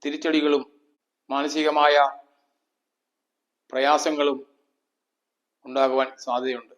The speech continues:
മറ്റുള്ളവരുടെ മുമ്പിൽ അപമാനിതരാകാതിരിക്കാൻ പ്രത്യേകം ശ്രദ്ധിക്കണം. നാലാം ഭാവത്തിൽ നിൽക്കുന്ന ശുക്രൻ വളരെ അനുകൂലമാണ്.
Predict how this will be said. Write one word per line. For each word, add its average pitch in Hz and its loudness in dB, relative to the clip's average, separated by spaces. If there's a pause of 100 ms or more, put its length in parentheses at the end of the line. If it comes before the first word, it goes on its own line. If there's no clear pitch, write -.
(600)
മറ്റുള്ളവരുടെ 156 0
മുമ്പിൽ 147 -4 (580)
അപമാനിതരാകാതിരിക്കാൻ 147 2 (380)
പ്രത്യേകം 143 -2 (140)
ശ്രദ്ധിക്കണം. 113 -14 (520)
നാലാം 160 4
ഭാവത്തിൽ 156 4
നിൽക്കുന്ന 143 -4
ശുക്രൻ 139 -6 (160)
വളരെ 135 -2
അനുകൂലമാണ്. 135 -4